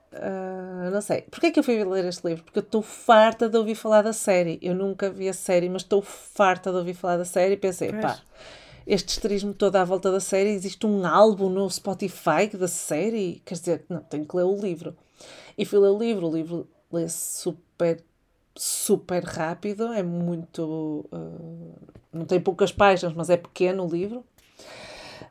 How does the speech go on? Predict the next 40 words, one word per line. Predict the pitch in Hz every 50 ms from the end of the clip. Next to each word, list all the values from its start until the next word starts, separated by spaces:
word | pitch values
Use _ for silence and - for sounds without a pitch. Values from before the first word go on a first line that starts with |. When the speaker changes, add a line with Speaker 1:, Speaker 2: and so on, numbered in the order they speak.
| - -
Speaker 1:
Ah, | - 202 202 202 196 196 196 196 190 190 185 185 180 180 180 175 180 -
tem | 226 233 226
piada | 214 - 226 220 208 202 202 202
a | 196
maneira | 196 196 190 190 180 185 180
como | - 185 190
ela | 185 180
escreveu, | 180 175 - - 180 175 175 170
mas | 170 180 175
também | - 185 180 180
não | 175 175
é | 180
nenhuma | 175 175 175 175 175 170 175
novidade, | 175 175 175 170 175 170 165 160 151 170 233 247 262
é | 226
tipo | 220 - 190 180 - - 175
em | 165 165
diálogo, | 160 175 180 170 147 156 180 208 254 269 269 320 330 359 330 240
ah, | 208 196 185 185 180 180 175 175 180 185 185 180 180 185 -
a | - -
história, | 180 - - 190 180 175 185 185 175 180 175 170 - - 175 185 190 - - - _ _ _ _ 285 294 _ - -
ah, | - 165 160 160 156 165 151 156
desenrola-se | 151 190 185 180 170 180 175 170 165 175 175 - 185
em | 175
diálogo, | 175 170 180 165 156 160 175 185 196 202 226 233 254 - -
ah, | - 175 180 175 -
é | - 185
uma | 180 185
entrevista | 185 180 180 180 170 165 180 180 196 208 - - 254 214
que | 196 - - 196
uma | 190 180
jornalista, | 180 190 180 185 180 170 180 170 170 - - - - -
não | 196 202
sei | 196 -
se | - -
é | 165
jornalista, | 160 170 165 165 165 156 170 170 - - - _ _ _ - - - - - - - - - - - - _ _ -
ah, | 175 175 160 - - -
mas | 170 175 170 -
que, | - - 190 175 170 165